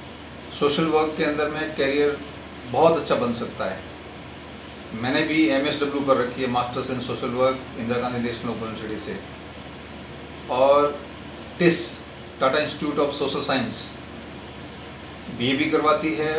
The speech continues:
और एमए भी सोशल वर्क के अंदर में करवाती है।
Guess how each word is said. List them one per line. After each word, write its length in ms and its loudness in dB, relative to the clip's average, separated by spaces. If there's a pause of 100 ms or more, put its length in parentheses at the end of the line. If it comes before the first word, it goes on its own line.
(100)
और 300 0
एमए 200 0
भी 120 -2
सोशल 260 -2
वर्क 260 0
के 60 0
अंदर 140 -2
में 140 -4
करवाती 400 -4
है। 120 -6